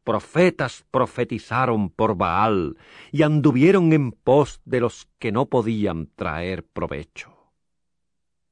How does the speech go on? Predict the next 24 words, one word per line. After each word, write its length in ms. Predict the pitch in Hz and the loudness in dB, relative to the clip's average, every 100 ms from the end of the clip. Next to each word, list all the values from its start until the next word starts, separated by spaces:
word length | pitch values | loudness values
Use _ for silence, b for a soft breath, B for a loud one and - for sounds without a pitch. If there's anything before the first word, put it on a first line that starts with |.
| _ _ _ - | _ _ _ -10
Por 180 | 90 85 | -8 -6
lo 120 | 87 | -4
tanto, 580 | 113 123 107 117 110 - _ _ _ _ - | -2 -2 -4 -2 -4 -6 _ _ _ _ -2
contenderé 920 | 117 110 95 110 104 98 104 117 147 | 0 0 -2 0 0 0 0 2 4
más 360 | 143 151 - - | 2 0 -4 -6
con 220 | 120 107 | -2 -2
ustedes, 880 | 98 _ 90 85 67 58 _ _ _ _ _ _ | -4 _ -8 -8 -10 -14 _ _ _ _ _ _
es 400 | 127 160 - - | 2 2 0 -4
la 140 | 139 | -2
expresión 1000 | 135 - - - 110 101 - 107 110 87 | -2 -6 -18 -8 -6 -6 -8 -2 -2 -2
de 100 | 78 | -6
Jehová, 680 | 78 87 76 71 60 64 - _ _ _ _ - | -8 -8 -10 -10 -12 -14 -18 _ _ _ _ -10
y 100 | 117 | -2
con 160 | 120 | 0
los 220 | 123 - 175 | 0 0 -2
hijos 420 | 202 - 165 - | -2 0 -2 -2
de 140 | 139 139 | -2 -2
sus 280 | 151 - | -4 -6
hijos 460 | 147 117 - 90 - | -4 -4 -4 -10 -6
contenderé. 880 | - 113 101 107 95 90 80 64 - _ _ _ _ _ _ _ _ _ _ | -2 -2 0 -2 -2 -4 -6 -8 -16 _ _ _ _ _ _ _ _ _ _
Pero 200 | 107 110 | -2 -2
pasen 600 | - 147 160 - 131 127 | 2 2 2 -2 -4 0
a 20 | |
las 240 | 127 117 | 0 -2